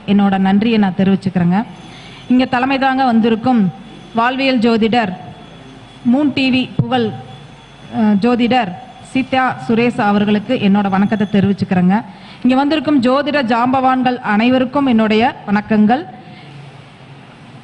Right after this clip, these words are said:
எம் எம் கலசம் YouTube சேனல் வழியாக பார்க்கும் நேயர்கள் அனைவருக்கும் என்னுடைய வணக்கங்கள். எனக்கு ஜோதிடம் கற்றுக் கொடுத்த குருமார்கள் அனைவருக்கும் என் சிறந்தாழ்ந்த வணக்கங்கள்.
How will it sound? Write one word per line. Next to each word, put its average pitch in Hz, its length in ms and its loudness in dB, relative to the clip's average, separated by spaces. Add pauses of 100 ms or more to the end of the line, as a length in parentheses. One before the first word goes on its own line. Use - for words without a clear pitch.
(200)
எம் 285 260 0
எம் 359 180 0
கலசம் 294 460 -2 (400)
YouTube 285 340 0
சேனல் 269 340 0
வழியாக 262 340 0
பார்க்கும் 247 500 0
நேயர்கள் 269 420 2
அனைவருக்கும் 254 560 0
என்னுடைய 226 540 2 (220)
வணக்கங்கள். 214 580 0 (800)
எனக்கு 277 280 -2
ஜோதிடம் 302 540 0
கற்றுக் 277 360 -2
கொடுத்த 277 340 -2
குருமார்கள் 277 560 0
அனைவருக்கும் 262 720 -2
என் 226 200 0
சிறந்தாழ்ந்த 247 680 0
வணக்கங்கள். 220 600 -2